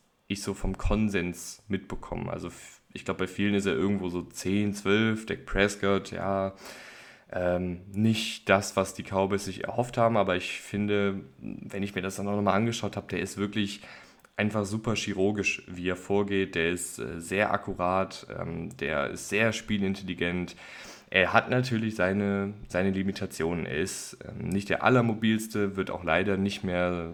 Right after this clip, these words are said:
wirklich ins Laufspiel eingebunden, also dass er wirklich seine Beine nutzt, um auch selber Yards rauszuholen. Er hat nicht den allerstärksten Arm, ähm, und das limitiert ihn halt einfach in seinem, in seinem Handeln und dann ist er auch nicht immer perfekt, äh, in der Umsetzung der Offensive.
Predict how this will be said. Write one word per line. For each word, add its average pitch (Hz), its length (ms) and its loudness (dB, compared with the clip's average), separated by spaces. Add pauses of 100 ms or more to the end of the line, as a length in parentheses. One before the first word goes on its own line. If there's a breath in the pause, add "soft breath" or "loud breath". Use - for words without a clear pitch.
(140)
wirklich 98 460 0
ins 92 180 -6
Laufspiel 113 460 2
eingebunden, 98 840 2
also 76 280 -6
dass 80 260 -10
er 76 120 -6
wirklich 85 200 -10
seine 82 220 -4
Beine 90 360 2
nutzt, 101 400 -2
um 87 320 -6
auch - 140 -6
selber 104 300 0
Yards 95 300 0
rauszuholen. 92 640 -4 (380 loud breath)
Er 87 100 -2
hat 82 120 -4
nicht - 140 -6
den 87 100 -4
allerstärksten 92 560 0
Arm, 120 460 4 (500 loud breath)
ähm, 90 480 0 (960 soft breath)
und 92 200 -2
das - 400 -2
limitiert 104 520 4
ihn 104 120 2
halt 78 140 -4
einfach 82 240 -10
in 82 140 -6
seinem, 82 320 2
in 82 160 -6
seinem 82 300 -2
Handeln 107 400 4
und 85 240 -2
dann 87 140 2
ist 107 160 0
er 101 140 2
auch 98 160 0
nicht 104 280 -4
immer 117 220 2
perfekt, - 720 -6
äh, 92 360 -2
in 92 120 -4
der 80 420 2
Umsetzung 104 560 -2
der 90 140 -2
Offensive. 107 720 0